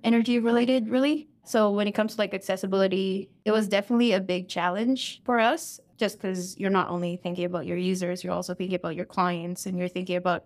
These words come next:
the programming side of it and, like, if what we're doing, is it actually possible or not?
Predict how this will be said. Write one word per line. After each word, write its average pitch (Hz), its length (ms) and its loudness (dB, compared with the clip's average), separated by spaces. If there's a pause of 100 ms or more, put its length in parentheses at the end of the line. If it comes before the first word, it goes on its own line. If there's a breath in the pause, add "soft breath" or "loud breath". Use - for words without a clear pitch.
the 196 100 0
programming 180 580 0
side 170 300 -2
of 175 120 -2
it 175 180 -2
and, 175 140 -4
like, 170 200 -4 (320)
if 180 160 -2
what 180 140 2
we're 175 120 0
doing, 175 340 -2
is 175 120 -8
it - 80 -6
actually - 300 -6
possible 302 540 2
or 285 80 4
not? 269 320 4